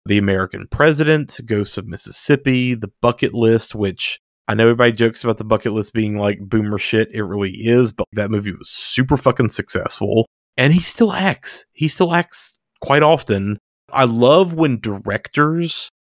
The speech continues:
show up in movies acting, especially when it's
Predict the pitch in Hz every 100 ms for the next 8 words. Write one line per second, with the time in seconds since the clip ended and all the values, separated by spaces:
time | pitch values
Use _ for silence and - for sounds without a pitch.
0 | _ - - - - 135 147 143 135 135
1 | - _ 131 127 127 127 - _ - 117
2 | 123 120 117 101 - _ _ - 113 -
3 | - 107 101 104 98 _ _ - 127 -
4 | - 180 190 202 160 156 143 -